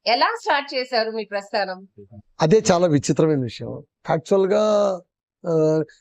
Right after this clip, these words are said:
Speaker 2: బేసిక్ గా నేను జర్నలిజం కూడా అనుకోలేదు అసలు.
Speaker 1: మ్మ్.
Speaker 2: First of all, నా కెరీర్ స్టార్ట్ అయింది as a లెక్చరర్ గా.
Speaker 1: మ్మ్.
Speaker 2: ఆ, నేను ఎంఏ తెలుగు చేశా.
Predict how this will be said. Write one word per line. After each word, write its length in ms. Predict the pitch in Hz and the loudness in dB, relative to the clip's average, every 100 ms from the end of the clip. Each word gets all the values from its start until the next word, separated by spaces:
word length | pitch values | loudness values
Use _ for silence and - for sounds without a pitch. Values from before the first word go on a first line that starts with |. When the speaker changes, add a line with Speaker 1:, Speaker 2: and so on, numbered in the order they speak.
| _ 139 | _ 4
Speaker 2:
బేసిక్ 360 | 185 202 202 | 4 4 2
గా 60 | 233 | 2
నేను 220 | 220 151 | 2 0
జర్నలిజం 580 | 156 170 208 214 208 190 | 0 2 0 -2 -2 -4
కూడా 200 | 214 233 | -4 -2
అనుకోలేదు 420 | 185 190 165 120 | 0 0 -2 -6
అసలు. 360 | 107 - 214 240 | -12 -20 -20 -18
Speaker 1:
మ్మ్. 180 | 202 147 _ _ _ - | -18 -20 _ _ _ -4
Speaker 2:
First 200 | 139 165 | -4 0
of 80 | 190 | 0
all, 100 | 220 | 0
నా 80 | 202 | 0
కెరీర్ 320 | 151 151 190 | -2 -2 -2
స్టార్ట్ 320 | - 160 156 | -4 -4 -2
అయింది 200 | 180 185 | -2 0
as 100 | 196 | 0
a 80 | 160 | 0
లెక్చరర్ 540 | 135 - 175 143 113 104 | -2 -2 -2 0 -4 -8
గా. 120 | 113 240 | -14 -18
Speaker 1:
మ్మ్. 400 | 285 311 196 143 - 143 | -16 -16 -16 -20 -8 0
Speaker 2:
ఆ, 240 | 135 113 - - _ 160 | 0 0 -6 -20 _ 0
నేను 180 | 170 | 2
ఎంఏ 360 | 165 151 170 202 | 4 4 2 0
తెలుగు 280 | - 165 160 | 0 0 0
చేశా. 440 | 135 117 117 107 | -4 -8 -8 -14